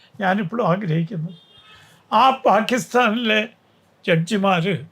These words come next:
പട്ടാള നിയമം റദ്ദ് ചെയ്യാനുള്ള ചങ്കൂറ്റം കാണിച്ചു. ഇവിടെ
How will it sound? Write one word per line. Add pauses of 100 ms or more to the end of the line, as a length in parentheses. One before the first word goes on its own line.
(600)
പട്ടാള
നിയമം
റദ്ദ്
ചെയ്യാനുള്ള
ചങ്കൂറ്റം
കാണിച്ചു. (2500)
ഇവിടെ